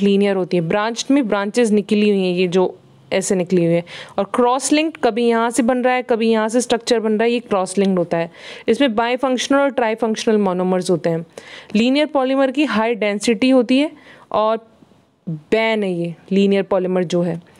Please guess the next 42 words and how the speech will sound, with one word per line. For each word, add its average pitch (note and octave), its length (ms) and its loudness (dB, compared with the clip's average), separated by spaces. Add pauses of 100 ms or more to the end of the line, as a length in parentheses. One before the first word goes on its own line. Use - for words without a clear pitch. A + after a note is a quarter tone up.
(840)
ब्रांच A#3 380 0
पॉलीमर D4 420 0
की D4+ 120 2
लो, B3+ 260 2 (180)
लो A3+ 260 4
डेंसिटी C4 520 0
होती C4+ 300 4
है D#4 200 0 (160)
और A3+ 140 0
इसको B3 260 0
तोड़ा B3 360 4
जा B3 140 2
सकता B3+ 300 0
है C4+ 60 2
अच्छे B3+ 260 2
से, D4+ 180 0 (360)
क्योंकि A#3+ 320 0
इसमें A#3+ 300 0
ब्रांचेस G#3+ 420 0
होती C4 220 2
हैं C#4 80 2
तो C#4+ 100 -2
केमिकल्स A3+ 560 0
लगा A3 160 2
के A3 120 -6
इसको B3+ 260 0
तोड़ा A3 260 2
जा A3 120 2
सकता A3 240 -2
है, - 60 -4
इसलिए B3 360 2
ये B3 60 4
बैन G3 260 -2
नहीं, A#3 180 0
ये C4 80 2
बैन F3+ 300 -2
है। - 160 -6
इसका A#3+ 220 0
एग्जांपल G#3+ 460 -2
polyvinyl G#3+ 720 0 (100)
क्लोराइड F3+ 500 0
है। E3 140 -4